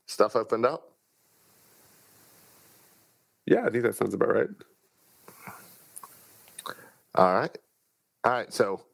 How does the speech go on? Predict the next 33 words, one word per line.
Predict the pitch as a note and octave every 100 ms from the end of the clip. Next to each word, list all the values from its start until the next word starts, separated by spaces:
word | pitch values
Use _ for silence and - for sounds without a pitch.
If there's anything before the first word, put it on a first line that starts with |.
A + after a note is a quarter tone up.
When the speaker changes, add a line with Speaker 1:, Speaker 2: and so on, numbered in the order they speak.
| -
Speaker 1:
nothing | C3+ F3 D3
real | C#3+ C3
exciting | A#2 - C#3+ C#3 G2+
there. | F2+ G2+ A2 - -
It's, | F2+
like, | A2 G2
just | A2 G#2 - - - - - - - -
stuff. | - G#2+ -
Speaker 2:
Yeah, | A3+ D3+
I | E3+
mean, | F#3
I | F#3
mean, | G#3
I | G3
think | A#3+ -
the, | E3+ C#3+ B2 A3 - -
no, | D3+
there's | D3 C3 A2+
Speaker 1:
There's | A2+ C3 D3
Speaker 2:
nothing | A2+
exciting | A#2 - A2+ G2 G#2
there. | G2+ G2 - - - - -
The | B2 C3+
most | C3 F3+ F#3+
exciting | D3+ C#3+ A#2+
thing | B2+
has | A#2
been | G#2 A2
the | G#2+
rumors. | A2 G#2 F#2+ F#2+ - - B2 - _ _
Um, | G#2+ G#2+ G#2 G#2 G2+
Speaker 1:
Yeah. | F#3 G#2
Speaker 2:
and, | -